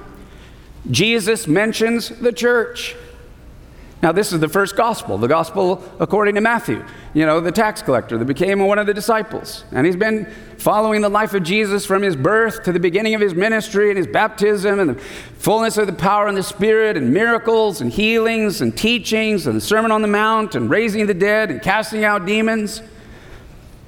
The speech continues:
But now for the very first time in this chapter, it's not this message this morning, but in, over the next several, that he introduces the concept of the church.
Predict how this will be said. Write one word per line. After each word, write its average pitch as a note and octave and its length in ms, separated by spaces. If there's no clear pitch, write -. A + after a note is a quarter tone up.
But D#3 140
now A3+ 220
for A3 140
the G#3 80
very G3+ 240
first G3 340
time A3 380
in A#3 240
this A3 140
chapter, F#3 360
it's B2+ 140
not E3 240
this - 400
message D3 640
this D3+ 240
morning, F#3+ 460
but D3+ 180
in, E3 260
over E3+ 160
the F3+ 80
next F#3 200
several, F3 480
that E3 200
he F#3 180
introduces F#3+ 760
the F#3 100
concept G3+ 680
of D3 140
the D#3 60
church. D#3 440